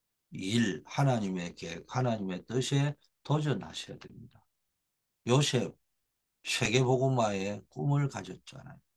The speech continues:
하나님 주신 꿈이 세계복음화에 연결됐습니다. 모세는 호렙산에서 팔십 살에 부름을 받고 출애굽에 도전했습니다.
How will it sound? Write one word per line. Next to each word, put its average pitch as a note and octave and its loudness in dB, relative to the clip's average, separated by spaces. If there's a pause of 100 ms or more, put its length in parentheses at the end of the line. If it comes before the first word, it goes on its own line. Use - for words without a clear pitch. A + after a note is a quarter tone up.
(200)
하나님 D3+ 0
주신 F#2+ -8
꿈이 G#2+ -8
세계복음화에 B2+ -4
연결됐습니다. - -12 (500)
모세는 C3+ 2 (840)
호렙산에서 C#3+ 2
팔십 D#3 0
살에 A2 -2 (140)
부름을 A2 0
받고 F#2+ -4 (300)
출애굽에 C3 0
도전했습니다. - -6